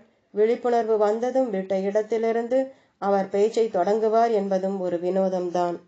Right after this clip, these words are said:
இந்த மேலான வழிமுறையை ஒரு சிலர் ஆபத்தான காரியங்களுக்கு பயன்படுத்தக்கூடும். எனவே இதையும் உடனடி மனோவசியத்தையும் மிக சிலருக்கு கற்பித்தனர்.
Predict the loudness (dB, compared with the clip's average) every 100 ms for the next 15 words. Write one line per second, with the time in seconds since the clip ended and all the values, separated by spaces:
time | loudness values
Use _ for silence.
0 | _ _ _ -20 _ _ -12 -2 0 2
1 | 2 4 4 2 4 4 4 2 0 0
2 | -2 -4 -8 _ _ _ -20 _ -18 -18
3 | -18 -20 -16 -6 0 2 0 -2 0 2
4 | 2 2 2 0 0 -2 -2 -2 -2 0
5 | 0 0 -2 -4 -2 -4 -2 -4 -2 -4
6 | -4 -8 -6 -4 -4 -8 -14 -20 _ _
7 | 0 2 2 0 0 2 2 2 0 2
8 | 2 2 0 0 0 0 0 -2 -2 -2
9 | -2 -2 -2 -8 -20 _ -4 0 0 0
10 | -2 0 0 0 0 -2 -2 -4 -4 -4
11 | -6